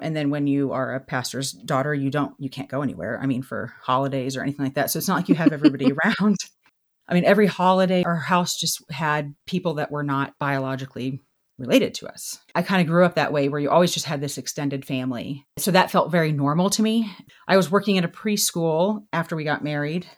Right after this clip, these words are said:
We actually had a, a foster child in the preschool. And I think that was the first time I'd ever met a foster child that I knew of. I didn't know much about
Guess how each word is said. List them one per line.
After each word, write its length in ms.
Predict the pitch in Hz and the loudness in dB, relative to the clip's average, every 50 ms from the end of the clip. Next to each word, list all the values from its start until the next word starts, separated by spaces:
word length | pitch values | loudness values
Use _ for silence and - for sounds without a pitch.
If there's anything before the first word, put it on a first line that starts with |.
| _ _ | _ _
We 220 | - 170 175 180 160 | -2 2 4 4 4
actually 300 | 156 165 - - 160 139 | 4 2 0 -2 -4 -4
had 540 | - - 151 147 147 143 139 139 139 139 - _ _ _ _ _ - - | -4 -4 -2 0 0 0 -2 -2 -4 -8 -12 _ _ _ _ _ -12 -12
a, 60 | - - | -10 -8
a 80 | 143 147 | -8 -8
foster 260 | 143 - 123 135 - 117 | -6 -6 -6 -6 -8 -12
child 360 | - - 110 101 104 107 - | -12 -10 -10 -10 -10 -10 -10
in 220 | - 131 127 120 | -8 -8 -8 -8
the 280 | 127 - - - - - _ _ _ _ _ _ - | -8 -10 -12 -14 -14 -18 _ _ _ _ _ _ -6
preschool. 460 | 190 185 180 - - 98 - - 135 _ _ _ _ _ _ - - _ _ _ - - | -6 -4 -4 -4 -6 -8 -10 -12 -16 _ _ _ _ _ _ -20 -20 _ _ _ -8 -4
And 260 | 160 160 156 147 139 | -4 -2 0 -2 -2
I 80 | 143 | -2
think 140 | 139 180 170 | 0 0 0
that 40 | 139 | -2
was 60 | 170 | -2
the 60 | 175 | -4
first 200 | 170 - 165 - | -4 -4 -4 -4
time 140 | - 165 156 | -4 -4 -4
I'd 100 | 151 - | -4 -2
ever 200 | - 139 147 147 | -4 -2 -2 -2
met 500 | 147 143 143 143 143 - - - - - - _ _ | -2 0 0 -2 -2 -4 -4 -6 -6 -8 -10 _ _
a 60 | - - | -16 -8
foster 280 | - 135 139 - 151 | -6 -6 -6 -6 -6
child 280 | 139 - 147 147 147 151 | -4 -2 -2 0 2 2
that 100 | 170 156 | 2 2
I 80 | 147 | 2
knew 240 | 143 151 156 160 135 | 2 0 0 -2 -2
of. 380 | 120 131 117 131 147 - - - _ _ - | -4 -4 -6 -6 -8 -10 -14 -20 _ _ -4
I 100 | - 175 | -2 0
didn't 260 | 175 208 208 - 185 | 2 2 2 2 2
know 280 | 190 185 190 202 202 202 | 2 4 4 4 4 4
much 260 | 202 202 202 196 - | 4 2 0 0 -4
about 380 | 180 180 175 170 160 147 - | -2 0 0 2 2 0 -2